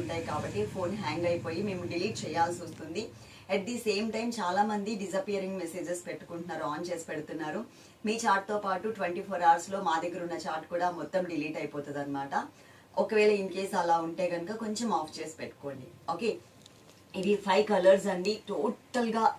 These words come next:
ఎంబ్రాయిడరీ, థ్రెడ్ వర్క్తో, ఎంబ్రాయిడరీ వర్క్తో ఉన్నటువంటి సారీస్ అనమాట. చాలా అంటే చాలా క్లాసీగా ఉంటాయి సారీస్ అన్నీ కూడా. ఫుల్ ఎంబ్రాయిడరీ వర్క్ సారీస్. ఆ దాంట్లో ఏంటంటే మనకి ఇది గ్లాస్ టిష్యూ సారీస్ అనమాట. చాలా చాలా లైట్ వెయిట్ ఉంటాయి,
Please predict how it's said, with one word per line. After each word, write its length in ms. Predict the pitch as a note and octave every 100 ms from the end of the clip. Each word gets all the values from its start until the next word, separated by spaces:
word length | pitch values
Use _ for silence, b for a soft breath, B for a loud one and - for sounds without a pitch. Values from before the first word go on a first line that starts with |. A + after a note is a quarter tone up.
| -
ఎంబ్రాయిడరీ, 560 | F#3 F#3+ G3+ F#3+ F#3+ -
థ్రెడ్ 240 | F3+ F3+ F#3+
వర్క్తో, 380 | F#3+ - G#3 G3+
ఎంబ్రాయిడరీ 440 | E3 F3 F3+ F#3 E3+
వర్క్తో 260 | D3+ - E3+
ఉన్నటువంటి 500 | D#3 C#3+ E3 E3 E3 E3+
సారీస్ 320 | D3 D3+ D#3+
అనమాట. 260 | D3+ D#3 D3+
చాలా 440 | - - - G#3 A3
అంటే 200 | F#3 - F3
చాలా 160 | D#3+ E3
క్లాసీగా 480 | E3+ D3+ D3+ F3 E3+ D#3+
ఉంటాయి 220 | C#3+ E3 D#3+
సారీస్ 280 | D3 D#3+ D#3+
అన్నీ 140 | D#3+ D#3+ F3
కూడా. 160 | F3 F3+ B B B B
ఫుల్ 180 | - B3 -
ఎంబ్రాయిడరీ 420 | G#3 F3+ F#3 F#3 F3+
వర్క్ 180 | F3 F3 F3+
సారీస్. 320 | E3+ A#3 A#3 - -
ఆ 60 | - D3+
దాంట్లో 340 | F#3 G#3 A3+ A3
ఏంటంటే 340 | G#3 G3+ F#3+ G#3
మనకి 200 | G3 F#3+ A#3+
ఇది 100 | C4 - B B B -
గ్లాస్ 300 | F#3+ F3+ - -
టిష్యూ 280 | G3+ - G#3+ G3+
సారీస్ 300 | E3 D#3+ E3+ D#3+
అనమాట. 320 | D3 D3 C#3+ - -
చాలా 420 | G#3 - - G#3+ B3+ B3
చాలా 220 | G#3+ G#3 G#3
లైట్ 240 | E3+ E3 F3
వెయిట్ 180 | F#3 F3 F3+
ఉంటాయి, 260 | E3+ G3